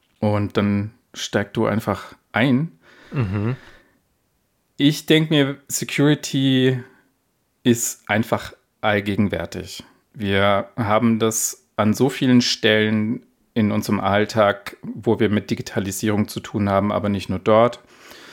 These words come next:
Speaker 1: Ähm, Beispiel aus meinem direkten Bekanntenkreis, wenn's drum geht, Online-Banking zu machen. Ähm, du erinnerst dich daran, früher gab's das Online-Banking nur mit Passwort, dann kam das Online-Banking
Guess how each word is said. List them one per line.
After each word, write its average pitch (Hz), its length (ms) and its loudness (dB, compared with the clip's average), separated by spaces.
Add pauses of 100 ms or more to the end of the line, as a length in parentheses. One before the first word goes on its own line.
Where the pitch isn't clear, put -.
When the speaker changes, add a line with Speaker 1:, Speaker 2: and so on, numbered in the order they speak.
(400)
Speaker 1:
Ähm, 104 240 2
Beispiel 104 880 0
aus 98 400 0
meinem 95 200 2
direkten 98 360 -4
Bekanntenkreis, 104 1080 0
wenn's - 320 -6 (320)
drum 101 240 -2
geht, 98 420 -2
Online-Banking 101 720 2
zu - 160 -8
machen. 95 680 -2
Ähm, 92 640 -8
du 104 80 -4
erinnerst 101 360 -2
dich 101 120 -6
daran, 95 560 -2
früher - 260 2
gab's 101 220 0
das - 100 -10
Online-Banking 101 640 0
nur 107 80 2
mit 127 200 4
Passwort, 101 680 -2
dann 98 260 -2
kam 101 260 0
das 101 180 -6
Online-Banking 101 840 -2